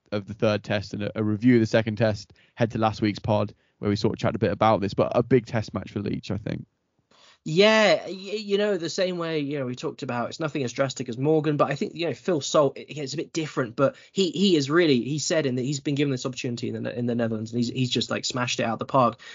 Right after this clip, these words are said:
Speaker 2: Leach needs a really, uh, strong test, I think, to really, again, stamp his authority, it's just the phrase that keeps coming to mind here, on this team.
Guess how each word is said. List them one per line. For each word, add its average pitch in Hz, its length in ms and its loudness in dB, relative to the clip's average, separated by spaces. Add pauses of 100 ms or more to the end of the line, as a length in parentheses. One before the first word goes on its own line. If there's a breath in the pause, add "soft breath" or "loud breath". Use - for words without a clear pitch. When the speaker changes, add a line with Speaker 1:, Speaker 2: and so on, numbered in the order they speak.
(140 loud breath)
Speaker 2:
Leach 220 400 2
needs 151 320 0
a 127 100 -2
really, 127 480 0 (360)
uh, 117 440 2 (320 soft breath)
strong 165 540 2
test, 220 440 -2
I 131 120 -6
think, 123 320 -4
to 135 120 -6
really, 147 380 0
again, 185 220 0 (180)
stamp 156 400 -2
his 151 120 -2
authority, 139 600 2
it's 101 80 -8
just 117 140 -12
the 120 80 -14
phrase 123 260 -6
that 110 80 -10
keeps 127 200 -6
coming 127 200 -6
to 127 120 -6
mind 135 260 -2
here, 117 160 -2 (280 loud breath)
on 175 240 0
this 185 200 0
team. 196 480 2